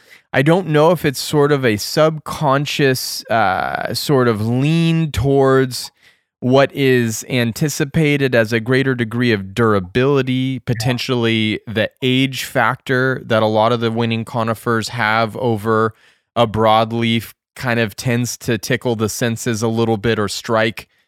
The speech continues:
that curious fancy that we have about this antiquity in this small little container. Uh, certainly with junipers, I think it's really hard for any tree, if you, it's sitting next to a well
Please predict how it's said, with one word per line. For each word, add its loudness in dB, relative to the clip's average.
that 0
curious 2
fancy -2
that 0
we -4
have 0
about -2
this -4
antiquity -2
in -2
this -4
small 0
little 0
container. -4
Uh, 2
certainly 0
with -2
junipers, -2
I 2
think -2
it's -2
really 0
hard -2
for -6
any -2
tree, -4
if -8
you, -2
it's -4
sitting -4
next -4
to -4
a 0
well 2